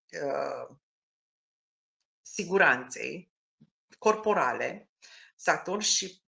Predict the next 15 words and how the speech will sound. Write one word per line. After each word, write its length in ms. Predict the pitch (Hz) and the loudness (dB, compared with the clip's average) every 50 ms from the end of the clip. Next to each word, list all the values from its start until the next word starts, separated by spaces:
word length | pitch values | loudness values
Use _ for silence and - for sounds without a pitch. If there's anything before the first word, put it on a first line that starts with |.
| _ _ | _ _
uh, 280 | 151 151 147 143 143 - | -4 -4 -2 -4 -4 -6
Pluto, 600 | - 151 147 135 - - 123 131 143 170 208 - - | -6 -4 -4 -4 -4 -4 -4 -4 -2 -4 -6 -8 -6
încă 320 | 160 196 220 226 233 233 | -4 -2 0 2 2 2
doi 300 | 208 180 185 185 180 151 | 2 4 2 2 4 4
ani 260 | 123 117 123 160 196 | 2 2 2 0 -2
și 100 | 185 - | -4 0
dacă 240 | - 165 165 160 - | 4 4 4 4 2
nu 100 | 156 175 | -4 -2
fac 220 | 175 - 226 226 220 | 0 0 0 2 0
acele 300 | 202 - 185 185 202 202 | -2 -2 -2 -2 -2 -2
schimbări 640 | 202 - - - 165 156 151 165 170 165 - - - | -2 -4 -8 -8 -10 -6 0 2 2 2 2 0 -6
acum, 500 | - 156 - - _ - 208 214 196 165 | -8 -8 -8 -10 _ -2 -2 0 0 -2
în 120 | 147 147 | -2 -2
acest 520 | 143 139 139 143 - 165 165 170 165 - - | -2 -2 -2 -2 0 0 0 0 -2 -8 -10
noiembrie, 1080 | 151 147 147 147 143 143 139 127 120 120 117 - - 123 120 117 131 151 185 233 - | -10 -8 -6 -6 -6 -6 -6 -6 -8 -10 -10 -12 -10 -8 -6 -6 -6 -6 -6 -8 -12